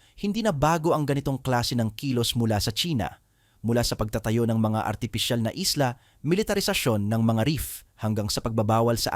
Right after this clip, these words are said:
ating mga mangingisda. Sunod-sunod na hakbang na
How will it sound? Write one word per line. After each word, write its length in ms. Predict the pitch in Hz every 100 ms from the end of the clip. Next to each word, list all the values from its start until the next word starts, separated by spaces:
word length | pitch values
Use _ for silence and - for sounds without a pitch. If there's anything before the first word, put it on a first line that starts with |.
| 113
ating 240 | 113 110
mga 160 | 110 110
mangingisda. 720 | 107 107 104 110 - 208 - _ _ _ _ _ _ _ -
Sunod-sunod 960 | - 147 139 208 190 - 214 190 113 95 98 _ _
na 160 | 127 127
hakbang 640 | 143 - 117 143 180 185
na 320 | 160 127 92